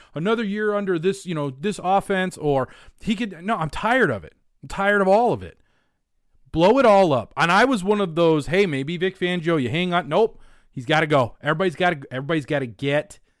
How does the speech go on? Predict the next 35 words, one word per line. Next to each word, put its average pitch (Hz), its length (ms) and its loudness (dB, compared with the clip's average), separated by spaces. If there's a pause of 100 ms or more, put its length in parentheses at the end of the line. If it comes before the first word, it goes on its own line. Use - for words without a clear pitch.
(300)
out 131 440 0
because 160 300 -2
it's 160 140 -8
ruining 208 460 -2
my 156 140 0
Sundays. 147 640 -4 (440)
And 160 340 0
I 170 160 -2
have, 190 280 -2 (400)
I, 160 100 -12 (220)
I 156 140 -2
am 180 160 -4
tired 214 460 -2
of 156 120 -6
getting 170 260 -2
to 151 100 -6
this 147 120 -6
point 151 260 -4
in 147 60 -2
the 131 80 -4
season 151 520 -4 (380)
and 165 200 -2
looking 175 340 0
at - 80 -4
the 156 60 -2
last 135 340 0
game 151 160 -2
of 139 60 0
the 135 60 -2
season 147 400 -4
and 147 120 -4
thinking 151 280 -4
to 143 60 -4
myself, 139 440 0 (420)
"Oh, 151 240 -4